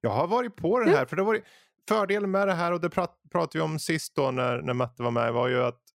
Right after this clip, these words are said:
Speaker 1: det är liksom, du kan hoppa in, du kan ho-, hoppa ut. Det är
Speaker 2: Mm.
Speaker 1: ingen prestige i spelet. Det är det som jag tycker mest om.
Speaker 2: Precis.
Speaker 1: Om du kommer sist, om du kommer
Speaker 2: Precis.
Speaker 1: först eller inte. Det,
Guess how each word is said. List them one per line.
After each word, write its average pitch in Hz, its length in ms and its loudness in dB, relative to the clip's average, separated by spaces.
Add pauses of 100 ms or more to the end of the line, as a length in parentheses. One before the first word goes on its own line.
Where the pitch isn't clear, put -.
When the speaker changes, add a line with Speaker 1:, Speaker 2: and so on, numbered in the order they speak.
(340)
Speaker 1:
det 180 60 4
är 185 40 2
liksom, 160 240 -6
du 180 80 -2
kan 202 120 0
hoppa 196 240 0
in, 185 160 -2
du 180 60 -2
kan 175 140 -2
ho-, 180 300 0
hoppa 160 280 0
ut. 156 380 -2 (360)
Det - 60 6
är 320 40 10
Speaker 2:
Mm. 320 120 6
Speaker 1:
ingen 190 140 2
prestige - 760 0
i 120 60 -2
spelet. - 420 -4
Det 147 60 2
är 156 200 0
det 170 80 -4
som - 160 -8
jag 127 120 -2
tycker 135 180 -4
mest 143 320 -2
om. - 220 -6
Speaker 2:
Precis. 254 440 0
Speaker 1:
Om 170 180 2
du 202 100 2
kommer 196 240 0
sist, 180 420 -2
om 147 60 0
du 123 60 -2
kommer 220 200 0
Speaker 2:
Precis. 190 200 4
Speaker 1:
först 156 220 -2
eller 156 120 0
inte. 165 320 -2
Det, - 180 0